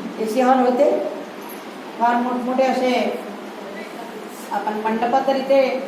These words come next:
टाकू शकत होते का? तो काळ होता का तसा? नाही. आणि मग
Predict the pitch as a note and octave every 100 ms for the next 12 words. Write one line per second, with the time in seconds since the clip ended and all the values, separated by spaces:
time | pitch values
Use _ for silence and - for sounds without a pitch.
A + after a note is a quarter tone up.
0 | - A#3+ C4 C4 C4+ C#4 C4+ C#4+ C#4+ C#4+
1 | - - A#3+ A#3+ A#3+ B3+ B3+ C#4+ C#4+ C#4+
2 | F#3+ - G#3+ G#3+ G3+ - G#3+ B3 C4 -
3 | - - - - - - F#3+ G3 F#3 E3
4 | G3+ D4+ D4